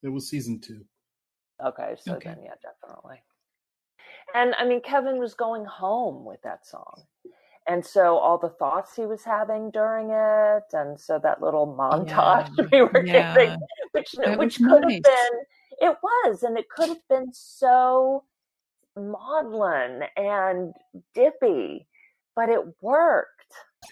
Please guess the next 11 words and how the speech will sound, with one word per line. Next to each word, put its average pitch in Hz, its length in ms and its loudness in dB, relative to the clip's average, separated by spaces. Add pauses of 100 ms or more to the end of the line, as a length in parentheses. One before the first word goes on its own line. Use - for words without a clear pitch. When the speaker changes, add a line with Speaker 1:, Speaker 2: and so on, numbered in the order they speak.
Speaker 1:
So 175 240 -4
Speaker 2:
How 147 80 -10
Speaker 1:
God, 233 300 6
Speaker 2:
did 339 100 -2
that 311 240 -4 (100)
work? 392 460 0 (480)
Speaker 1:
God 214 300 0
on 254 140 2
the 214 100 2
Speaker 2:
How? - 140 -4
Speaker 1:
Bridge 135 460 -2